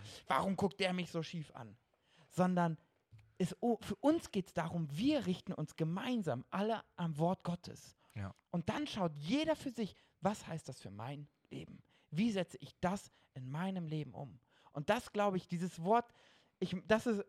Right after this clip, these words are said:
Speaker 1: <laughs> wirklich was, wo ich dich echt zu ermutigen möchte, jeden Einzelnen heute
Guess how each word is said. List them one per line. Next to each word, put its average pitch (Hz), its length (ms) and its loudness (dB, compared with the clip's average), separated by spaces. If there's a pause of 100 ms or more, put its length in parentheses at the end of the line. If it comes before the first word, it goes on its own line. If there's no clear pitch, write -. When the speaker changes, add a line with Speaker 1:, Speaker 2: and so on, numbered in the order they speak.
Speaker 1:
<laughs> - 680 2
wirklich 254 380 8
was, 220 160 6
wo 202 60 2
ich 196 120 4
dich 190 220 -6
echt - 340 -4 (280)
zu 240 160 8
ermutigen 202 440 8
möchte, 147 280 2
jeden 147 260 0
Einzelnen 160 380 0
heute 139 360 4